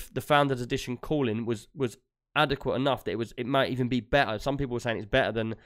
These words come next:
the aftermarket coolers that are being put on. So I don't know. It's like, um, it's like Nvidia's had a bit of a mismatch. They've ma-, they've, they've, they've changed things this time. I don't know what their marketing is, what they're trying to achieve. You know, are they gonna bring out this card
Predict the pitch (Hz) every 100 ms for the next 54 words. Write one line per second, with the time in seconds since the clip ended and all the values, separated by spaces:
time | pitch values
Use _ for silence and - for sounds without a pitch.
0 | _ _ 123 117 117 120 117 113 - -
1 | 151 135 104 - 101 101 - - 98 95
2 | 127 120 117 - _ _ - - 147 180
3 | 220 151 - 180 196 - 160 143 135 131
4 | 123 131 _ _ _ 127 185 175 143 165
5 | 135 139 131 123 139 131 180 190 143 90
6 | 117 135 160 - 151 - 147 147 - 147
7 | 143 - 180 185 - 123 107 101 104 -
8 | 107 98 92 - _ _ _ 117 170 175
9 | 160 127 147 151 143 - 139 131 147 113
10 | 110 120 110 - 131 120 117 - 143 110
11 | 101 - _ _ - 120 117 120 - 151
12 | 143 131 131 127 135 127 123 - 123 -
13 | 143 123 117